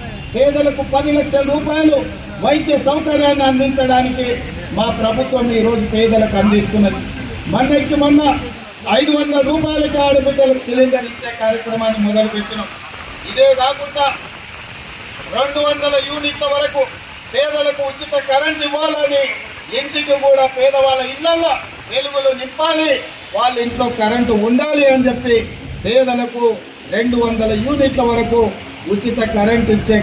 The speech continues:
కార్యక్రమాన్ని చేపట్టినాం. పదకొండు తారీఖు రోజు ఇందిరమ్మ ఇండ్లు ప్రతి పేదవాడికి, ఇల్లు లేని వాడికి ఇల్లు కట్టించాలన్న ఆది-, ఆలోచనతోని భద్రాచలంలో శ్రీరామచంద్రుడు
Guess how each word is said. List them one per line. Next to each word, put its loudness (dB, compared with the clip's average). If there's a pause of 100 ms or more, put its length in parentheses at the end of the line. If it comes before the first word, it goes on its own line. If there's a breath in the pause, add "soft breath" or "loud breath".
కార్యక్రమాన్ని 4
చేపట్టినాం. 2 (520)
పదకొండు 4 (120)
తారీఖు 2
రోజు 4 (580)
ఇందిరమ్మ 0 (160)
ఇండ్లు 8 (120)
ప్రతి 2
పేదవాడికి, 0
ఇల్లు 2
లేని 2
వాడికి 2 (340)
ఇల్లు 6 (120)
కట్టించాలన్న 0 (120)
ఆది-, 2 (420)
ఆలోచనతోని 0 (680)
భద్రాచలంలో 0 (100)
శ్రీరామచంద్రుడు 2